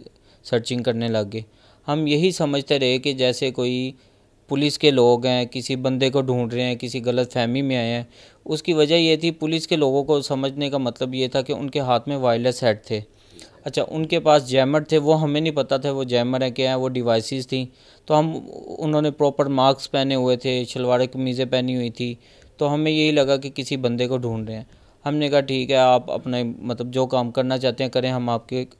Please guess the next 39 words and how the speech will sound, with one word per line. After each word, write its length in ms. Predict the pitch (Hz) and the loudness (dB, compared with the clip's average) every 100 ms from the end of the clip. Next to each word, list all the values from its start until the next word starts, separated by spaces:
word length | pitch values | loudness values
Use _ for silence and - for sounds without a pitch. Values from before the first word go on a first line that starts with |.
| - | -10
मुदाखलत 540 | 135 127 123 - 131 139 | -2 4 4 4 -4 -4
नहीं 100 | 131 | -4
करेंगे। 420 | 117 110 107 110 - _ - _ _ _ _ - | -4 -4 -8 -10 -14 _ -20 _ _ _ _ -2
तो 400 | 120 117 113 - - | 0 2 0 -4 -2
पाँच 220 | 139 147 | 0 2
सात 280 | 160 160 165 | 6 6 4
मिनट 260 | 170 165 | -2 -2
के 100 | 165 | -2
दौरान 340 | 156 147 139 143 | -2 0 2 0
ये 80 | 143 | 0
सारा 240 | 143 139 | 2 2
मामला 360 | 135 120 123 139 | 2 0 2 2
चलता 360 | 143 131 135 | 0 0 2
रहा। 180 | 131 131 | 4 2
जब 200 | 127 135 | 2 0
वो 140 | 135 | 0
लास्ट 320 | 135 120 127 - | 2 4 2 0
टाइम 200 | 139 139 | -4 -4
हमारे, 640 | 131 123 117 139 143 - 147 | -2 0 2 0 -2 -8 -10
जिसमें 400 | 127 120 143 135 | -10 -8 -4 -4
हमें 220 | 123 123 | -2 -4
उन्होंने 280 | 120 123 123 | -4 -4 -4
बैठाया 360 | 117 117 113 | -4 -2 0
हुआ 160 | 123 123 | 2 0
था, 120 | 120 | 0
यरगमाल 600 | 120 120 113 120 113 120 | -2 -2 -2 -2 -2 -2
बनाया 280 | 135 135 117 | -2 -2 0
हुआ 180 | 113 110 | -2 -2
था, 160 | 120 117 _ _ _ _ | -6 -14 _ _ _ _
वहाँ 200 | 127 131 | -2 -2
पे 100 | 131 | 0
वो 160 | 135 127 | 2 4
आते 320 | 117 117 - | 4 4 0
हैं 100 | 135 | 0
और 200 | 131 127 - | 0 0 0
आके 280 | 120 117 | 0 -2
पूछते 380 | 127 131 127 - | -6 -6 -6 -6
हैं 80 | 131 | -6
कि 120 | 131 | -8